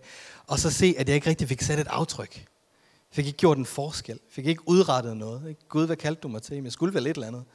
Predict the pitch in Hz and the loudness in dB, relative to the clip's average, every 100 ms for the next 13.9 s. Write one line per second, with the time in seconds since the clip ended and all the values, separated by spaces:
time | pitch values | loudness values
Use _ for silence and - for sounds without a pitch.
0 | _ _ - _ - 160 151 147 147 160 | _ _ -20 _ -12 -4 -2 2 2 2
1 | 135 151 151 139 _ _ _ _ _ _ | -2 -8 -10 -10 _ _ _ _ _ _
2 | _ _ _ _ _ _ - _ 143 127 | _ _ _ _ _ _ -20 _ 0 6
3 | 165 139 - 143 160 _ _ _ _ _ | 4 4 0 -2 -4 _ _ _ _ _
4 | _ _ _ _ _ - - 180 185 175 | _ _ _ _ _ -6 2 2 4 2
5 | 180 190 - 165 - - 180 170 131 127 | 2 0 0 0 0 0 -2 -2 -4 -4
6 | 123 123 151 156 - 160 170 147 143 120 | -4 -2 -2 -2 -2 2 4 2 -4 -8
7 | 120 - - - 143 135 160 170 170 160 | -8 -18 -20 -12 -6 2 2 4 0 2
8 | 165 165 151 131 127 160 160 101 - _ | 0 2 0 2 2 2 0 -4 -12 _
9 | _ _ _ _ _ _ _ _ _ _ | _ _ _ _ _ _ _ _ _ _
10 | _ _ _ _ _ _ _ _ _ _ | _ _ _ _ _ _ _ _ _ _
11 | _ - _ _ 147 190 180 151 151 - | _ -20 _ _ 2 4 4 0 -4 -4
12 | 190 120 147 135 135 135 139 131 139 - | -2 -2 0 0 0 0 2 0 -2 -2
13 | 143 120 113 143 156 143 139 110 | 2 2 2 2 2 0 -2 -4